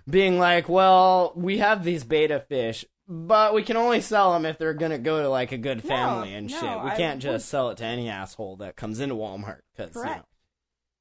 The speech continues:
Speaker 1: So
Speaker 2: I
Speaker 1: not
Speaker 2: would
Speaker 1: only would they have to have a fat bankroll to give us,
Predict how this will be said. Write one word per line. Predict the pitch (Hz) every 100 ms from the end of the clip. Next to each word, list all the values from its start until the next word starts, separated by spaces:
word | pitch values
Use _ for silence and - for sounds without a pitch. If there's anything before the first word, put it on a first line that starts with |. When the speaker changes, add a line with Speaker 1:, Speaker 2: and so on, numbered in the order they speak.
| _ _ _ _ _ _
Speaker 1:
So | 190
Speaker 2:
I |
Speaker 1:
not | 190 190 220
Speaker 2:
would | 226
Speaker 1:
only | 226
would | 208 196
they | 190 190
have | 175 170
to | 190
have | 180 165 151 143
a | 143
fat | - _ 156 147 123 127
bankroll | 135 123 - 123 110
to | 104
give | 120 123
us, | 87 76 -